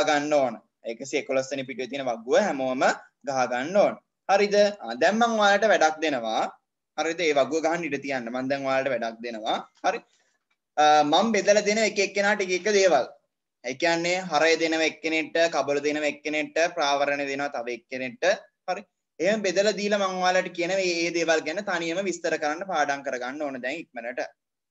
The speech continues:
හරිද? විනාඩි පහක් විතර දෙනවා මම. ඒ විනාඩි පහ ඇතුළත ඔයාලා පාඩම් කරගන්න ඕන. හරිද? හරි. එතකොට මම චනුල්ලියට දෙනවා පෘථුවියේ කබල. හරි. ඩිලීෂාට දෙනවා මම පෘථුවියේ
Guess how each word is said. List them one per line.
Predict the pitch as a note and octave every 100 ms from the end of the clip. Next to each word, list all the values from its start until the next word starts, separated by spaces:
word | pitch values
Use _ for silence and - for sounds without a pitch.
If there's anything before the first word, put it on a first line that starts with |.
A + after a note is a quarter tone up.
| _ D#3
හරිද? | D#3+ D#3
විනාඩි | C#3+ C3 B2+
පහක් | A#2 A#2 A2+ _
විතර | _ C3+ A#2
දෙනවා | A2+ A2+ A2+
මම. | A#2 C#3+ G3+ - _ _ -
ඒ | E3
විනාඩි | D#3 D3+ D3+
පහ | C3+ C3
ඇතුළත | C3 B2 A#2+
ඔයාලා | A#2 C3+ - - _
පාඩම් | E3 C#3 C3 B2
කරගන්න | A#2+ C3 A#2 C#3 F#3+
ඕන. | D3 - _ _ -
හරිද? | G#3 G3+ G#3 G#3 -
හරි. | C#3 -
එතකොට | F3+ G3
මම | G3+ G3+
චනුල්ලියට | F#3+ F3 F3 E3+ E3+
දෙනවා | E3+ E3 E3 G3+ - - _ -
පෘථුවියේ | F3+ F3 D#3+ F3+ F#3+
කබල. | E3+ E3 E3 C3 - _ _ _ _ _ _
හරි. | F3 G#3 - _ _
ඩිලීෂාට | D3+ E3 F#3+ G3+ E3+ D#3+
දෙනවා | D#3+ D3+ D3+ C#3+
මම | C3+ F3 C4 - _
පෘථුවියේ | - E3 D#3+ D#3 D3